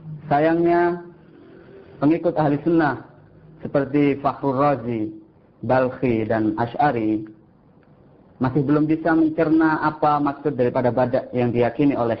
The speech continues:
Syiah. Sehingga mereka menuduh Syiah sebagai mazhab yang mengingkari ilmu Allah Subhanahu wa taala yang sempurna.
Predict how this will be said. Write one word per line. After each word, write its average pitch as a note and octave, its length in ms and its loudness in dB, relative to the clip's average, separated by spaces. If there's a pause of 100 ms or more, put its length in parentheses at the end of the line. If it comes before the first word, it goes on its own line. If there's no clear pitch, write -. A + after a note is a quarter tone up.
Syiah. A2+ 320 0 (1700)
Sehingga C#3 240 4
mereka D#3+ 400 0
menuduh D#3 480 2
Syiah D#3+ 320 0
sebagai C3+ 400 2 (160)
mazhab D3+ 580 -2 (880)
yang D3 640 0 (240)
mengingkari D3+ 640 2
ilmu C#3+ 160 2 (100)
Allah C#3+ 240 2
Subhanahu B2+ 320 0
wa A#2+ 60 -2
taala B2+ 320 2
yang A#2 160 -2
sempurna. A#2+ 640 0